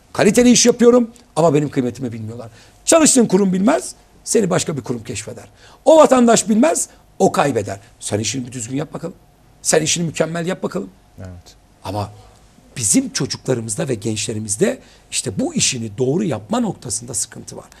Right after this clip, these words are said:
Speaker 1: Bunu da küçük yaşlardan itibaren anne babanın öğretmesi lazım.
Speaker 2: Evet.
Speaker 1: Yaşatması
Speaker 2: Peki hocam,
Speaker 1: lazım.
Speaker 2: e, şimdi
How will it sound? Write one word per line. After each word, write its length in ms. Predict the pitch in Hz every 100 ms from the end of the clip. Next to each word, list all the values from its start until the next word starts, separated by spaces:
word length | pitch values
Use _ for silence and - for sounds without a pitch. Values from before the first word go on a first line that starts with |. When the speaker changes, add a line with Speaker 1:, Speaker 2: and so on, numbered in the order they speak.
| - _ -
Speaker 1:
Bunu 180 | 277 196
da 120 | 127
küçük 280 | - 240 -
yaşlardan 480 | - - 113 107 104 -
itibaren 600 | 160 156 123 113 208 220 - _ _ -
anne 380 | 131 123 170
babanın 400 | 117 107 120 190 -
öğretmesi 680 | 113 104 104 - 101 - 117
lazım. 340 | - - - _ _
Speaker 2:
Evet. 100 | 95 87 82 - _ - -
Speaker 1:
Yaşatması 240 | 113 127 175
Speaker 2:
Peki 100 | 151 156
hocam, 140 | -
Speaker 1:
lazım. 200 | - 107
Speaker 2:
e, 500 | 101 92 85 85 107
şimdi 380 | - 127 113